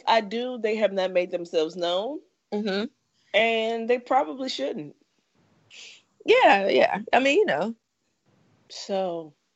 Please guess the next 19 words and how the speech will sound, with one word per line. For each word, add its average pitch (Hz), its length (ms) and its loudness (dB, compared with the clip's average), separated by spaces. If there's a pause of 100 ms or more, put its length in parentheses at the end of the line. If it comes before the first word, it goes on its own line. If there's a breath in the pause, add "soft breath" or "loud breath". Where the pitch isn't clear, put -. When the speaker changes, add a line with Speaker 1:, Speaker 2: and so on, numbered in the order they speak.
(120)
Speaker 2:
The 269 100 8
nigga 294 200 4
that 262 120 -6
jumped 247 220 -4
in 240 80 -4
my 226 100 -2
group 214 240 -2
me 208 80 -4
the 175 160 -2
other 160 160 -6
day. 120 240 -14 (800)
Enemy. 262 260 8
Speaker 1:
Yo, 160 140 6
fuck - 840 0
Speaker 2:
Whoa, 269 220 0
Speaker 1:
that - 180 4
Speaker 2:
whoa, 311 140 -2
Speaker 1:
bitch. 127 160 -4
Speaker 2:
whoa, 370 320 0